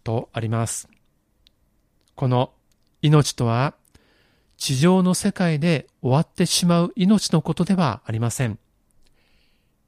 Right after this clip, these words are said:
永遠に続いていく永遠の命のことです。この地上でどんな富や名誉を受けたとしても、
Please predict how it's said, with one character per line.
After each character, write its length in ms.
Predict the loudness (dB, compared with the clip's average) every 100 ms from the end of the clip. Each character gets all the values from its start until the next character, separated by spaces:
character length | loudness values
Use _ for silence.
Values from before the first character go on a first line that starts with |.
| -2
永 260 | 2 4
遠 220 | 6 4 2
に 140 | 0
続 260 | -2 -2 -2
い 80 |
て 200 | 0 -2
い 60 | -2
く 240 | -2 -2 -4 _ _ _ _
永 280 | 2 6 6
遠 240 | 6 4
の 160 | 4 2
命 380 | 4 6 6 4
の 120 | -2
こ 100 | -2
と 100 | -6
で 160 | -4 -4
す。 380 | -6 -8 -12 _ _ _ _ _ _ _ _ _ _ _ _ _ _ _ _
こ 100 | 0
の 140 | 2
地 180 | 2 2
上 180 | 4 4
で 220 | 4 0 -4 _ _ _ _
ど 180 | 4 6
ん 120 | 6
な 160 | 4
富 320 | 2 2 4 6
や 300 | 4 0 -4
名 320 | 2 6 6
誉 80 | 4
を 160 | 2 2
受 140 | 0
け 80 | 0
た 120 | 0
と 100 | -2
し 120 | -2
て 140 | -2 0
も、 200 | 0